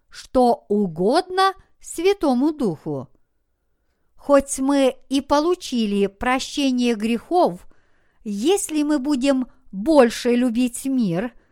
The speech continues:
мы уже не сможем проводить жизнь веры. Библия говорит: «Не любите мира, ни того, что в мире.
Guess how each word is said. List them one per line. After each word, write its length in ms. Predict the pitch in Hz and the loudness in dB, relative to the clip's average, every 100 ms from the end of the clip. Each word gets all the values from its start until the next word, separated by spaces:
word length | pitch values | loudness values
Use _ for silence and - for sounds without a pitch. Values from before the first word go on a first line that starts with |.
| _ _ _ | _ _ _
мы 360 | 226 247 311 285 - | -6 0 2 2 2
уже 360 | 285 262 294 | -2 2 0
не 180 | 302 349 | 0 -2
сможем 580 | - 262 214 180 196 196 | -4 -4 -2 -2 -4 -4
проводить 880 | - 220 220 208 196 196 359 - - - _ - | -4 -2 0 0 -2 -4 -6 -8 -20 -20 _ -12
жизнь 600 | 254 277 320 247 214 220 - | -8 0 0 0 -2 -8 -8
веры. 680 | 208 285 269 190 151 131 120 _ _ _ _ _ _ _ _ - | -6 -2 -2 -2 -6 -8 -14 _ _ _ _ _ _ _ _ -12
Библия 680 | 196 247 254 196 226 226 | -2 2 2 2 2 2
говорит: 640 | 208 233 269 302 196 - - _ _ _ _ _ _ _ _ | 2 2 2 0 -4 -10 -20 _ _ _ _ _ _ _ _
«Не 340 | 214 233 254 247 | -6 0 2 2
любите 840 | 233 220 175 269 381 - 359 370 | 2 0 0 0 -2 -2 -2 -2
мира, 600 | 370 247 185 170 185 262 - _ _ _ _ _ | -2 -2 -2 -2 -2 -4 -8 _ _ _ _ _
ни 380 | 208 220 226 285 | -6 -2 0 0
того, 720 | 330 370 381 262 202 202 220 - | 2 2 2 2 2 2 0 -4
что 400 | - - 277 254 | -16 -4 0 0
в 100 | 247 | -2
мире. 680 | 339 330 175 160 143 131 | -4 -2 -2 -4 -6 -10